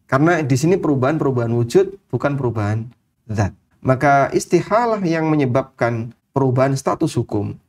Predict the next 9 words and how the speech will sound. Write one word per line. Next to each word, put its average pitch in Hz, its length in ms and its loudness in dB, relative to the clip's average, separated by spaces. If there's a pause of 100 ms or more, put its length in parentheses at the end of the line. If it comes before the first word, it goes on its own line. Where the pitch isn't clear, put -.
(140)
terjadi 120 500 2
apabila 127 640 0 (300)
perubahannya 120 640 0
itu 208 400 -2 (100)
sampai 135 400 0
pada 131 220 0
tingkatan 123 420 -2
perubahan 120 400 -2
zat 98 220 -6